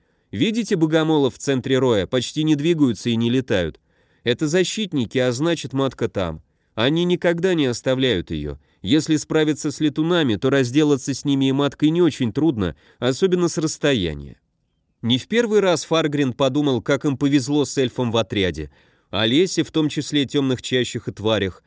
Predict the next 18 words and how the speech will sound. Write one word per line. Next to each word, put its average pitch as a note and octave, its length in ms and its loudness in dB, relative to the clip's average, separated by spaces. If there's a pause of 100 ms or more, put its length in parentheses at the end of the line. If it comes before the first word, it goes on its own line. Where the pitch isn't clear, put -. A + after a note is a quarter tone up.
(320)
остроухие G3+ 720 -2
знали F#3 340 -2
гораздо E3+ 440 0
больше D#3 340 -2
других. C#3 520 -4 (580)
Знания E3+ 440 2
Мильха F3 380 0
были D#3 240 2
неоценимы, D3+ 840 -2 (280)
она A2 320 0
же A#2 140 0
и B2+ 60 2
предложила C#3+ 640 0
тактику, A#2+ 560 -2
на G#2+ 120 -2
которую C#3+ 480 0
все B2+ 200 -4
согласились. A2 840 -4